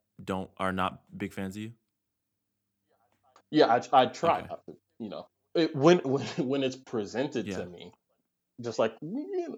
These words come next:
Speaker 2: just like with most people, then you're gonna be like, "Oh, wow, they really don't like
Speaker 1: Mm.
Speaker 2: me. What is that about? Like, what if, what did I do?" Even if it's not like a,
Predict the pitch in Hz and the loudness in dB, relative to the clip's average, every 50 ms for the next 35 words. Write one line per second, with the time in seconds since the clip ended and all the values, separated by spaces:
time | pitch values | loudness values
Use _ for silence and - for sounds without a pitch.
0 | - 151 170 170 - 175 147 151 - - 147 135 123 127 113 - 107 104 104 101 | -8 -4 -4 0 2 0 0 0 -2 -10 -8 -4 -2 -2 -2 -2 -2 -2 -2 -4
1 | - - - 101 90 - - 85 85 - _ _ _ _ _ - - 117 117 113 | -4 -8 -14 -14 -14 -12 -14 -14 -14 -16 _ _ _ _ _ -10 -6 -6 -4 -4
2 | 107 104 104 95 95 92 95 92 - - _ _ _ - - 165 156 - - - | -4 -6 -6 -8 -8 -10 -10 -12 -14 -14 _ _ _ -14 -8 -8 -8 -8 -8 -12
3 | _ - 98 117 104 92 90 - _ _ _ - 107 101 95 98 - _ 92 87 | _ -16 -14 -12 -12 -12 -14 -16 _ _ _ -14 -12 -12 -12 -14 -18 _ -20 -20
4 | - 87 - 131 147 127 127 127 127 131 - 101 113 170 - - 107 110 101 98 | -16 -12 -10 -10 -8 -8 -8 -8 -8 -8 -6 -4 -4 -4 -6 -8 -8 -8 -8 -8
5 | 92 - 64 78 - _ - 90 98 104 110 104 101 - 95 95 92 - 90 104 | -10 -14 -18 -20 -20 _ -12 -12 -10 -10 -10 -12 -10 -8 -8 -8 -8 -6 -6 -4
6 | 110 95 - - _ _ - 90 87 90 92 - 92 90 90 90 90 90 _ _ | -4 -4 -6 -10 _ _ -20 -16 -16 -16 -12 -10 -10 -8 -8 -10 -10 -12 _ _
7 | _ _ _ _ - 101 92 104 101 104 101 101 98 95 98 107 - 160 165 170 | _ _ _ _ -14 -8 -6 -4 -4 -4 -4 -4 -4 -6 -6 -6 -4 -4 0 2
8 | 180 175 175 170 131 - 151 139 120 110 123 117 - 110 104 | 2 2 2 2 -2 -2 0 0 2 2 0 -2 -2 -4 -4